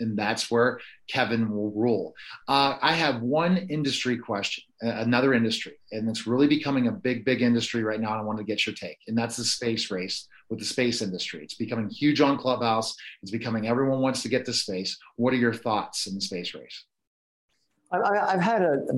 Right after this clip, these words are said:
Speaker 2: the opportunity to actually go and see Branson's facility. I've, I've had a chance to work with him on social media and see his, uh, actual capsule that he flew in. Uh, I wouldn't do it, but he's a, a, an adventurous soul, and I get it.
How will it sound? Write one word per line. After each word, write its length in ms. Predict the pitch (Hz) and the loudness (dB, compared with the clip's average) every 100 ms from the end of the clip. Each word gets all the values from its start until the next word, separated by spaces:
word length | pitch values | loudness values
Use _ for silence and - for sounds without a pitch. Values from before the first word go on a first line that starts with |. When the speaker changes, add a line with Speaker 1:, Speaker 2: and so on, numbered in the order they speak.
| 123 | 2
Speaker 2:
the 100 | 139 | 2
opportunity 680 | 135 135 - 147 135 123 107 | 2 0 0 2 4 2 2
to 300 | - 117 120 | 0 2 2
actually 360 | 117 - 113 | 2 0 0
go 200 | 107 120 | 2 2
and 100 | 113 | 2
see 220 | 104 - 110 | 0 0 2
Branson's 520 | 110 117 117 120 - | 2 2 2 0 -4
facility. 640 | - - 117 110 110 110 | -4 0 2 4 4 4
I've, 160 | 104 98 - | 2 0 -4
I've 140 | 98 | -4
had 120 | 110 107 | 0 0
a 80 | |
chance 380 | 104 113 107 - | 0 0 0 0
to 220 | - 98 98 - - _ | 0 0 -2 -16 -20 _
work 200 | 113 107 | -2 0
with 140 | 110 104 | 0 0
him 140 | 110 | 0
on 80 | 107 | 0
social 360 | 101 104 98 104 | 0 0 0 2
media 420 | 107 107 107 104 | 2 4 2 2
and 120 | 98 | 0
see 280 | - 113 107 | 0 2 2
his, 400 | 107 98 95 - | 2 2 0 -2
uh, 180 | 92 107 | -2 0
actual 360 | 101 98 98 | 0 0 -2
capsule 460 | 95 107 104 - 98 | 0 2 0 0 -2
that 100 | 92 | 0
he 80 | 98 | -2
flew 320 | 98 113 104 | 0 0 2
in. 220 | 101 98 - - - - _ _ - | 2 0 -4 -18 -20 -20 _ _ -2
Uh, 200 | 104 104 139 | 0 0 0
I 120 | 156 | 2
wouldn't 260 | 185 117 101 | 2 2 2
do 160 | 104 | 4
it, 160 | 135 - | 2 0
but 140 | 104 | -2
he's 360 | - 123 127 113 | 0 2 2 2
a, 120 | 107 | 2
a, 140 | 110 110 | 2 -2
an 260 | 98 107 | -2 -2
adventurous 560 | 95 107 110 - 104 - | 0 0 0 0 -2 0
soul, 380 | 107 107 160 151 | 2 2 2 0
and 100 | 101 | 0
I 120 | 98 | 0
get 240 | 92 104 | 2 2
it. 220 | 123 175 | 2 -2